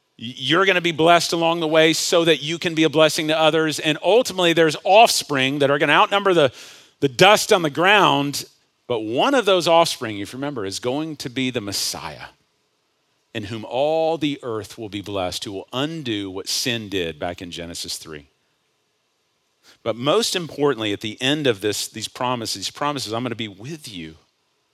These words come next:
He gives him his presence. And of all the promises I'm making to you, the greatest one is you get me.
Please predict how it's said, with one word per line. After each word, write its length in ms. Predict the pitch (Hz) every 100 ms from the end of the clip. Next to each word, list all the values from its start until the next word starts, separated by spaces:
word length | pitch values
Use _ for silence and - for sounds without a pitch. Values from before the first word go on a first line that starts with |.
| _
He 120 | -
gives 240 | 143 202 196
him 80 | 156
his 160 | 117
presence. 1120 | - - - 190 151 101 76 - - - - _ _ _ _ -
And 140 | 202
of 100 | 190
all 340 | 240 240 277 269
the 80 |
promises 580 | 247 247 247 254 202 190
I'm 100 | 202
making 380 | 208 254 214 190
to 40 |
you, 120 | 170 170
the 100 | 175
greatest 500 | 180 247 311 269 214
one 280 | 190 196 190 -
is 220 | - 180 240
you 120 | 277
get 260 | 277 240
me. 560 | 226 262 339 403 339 117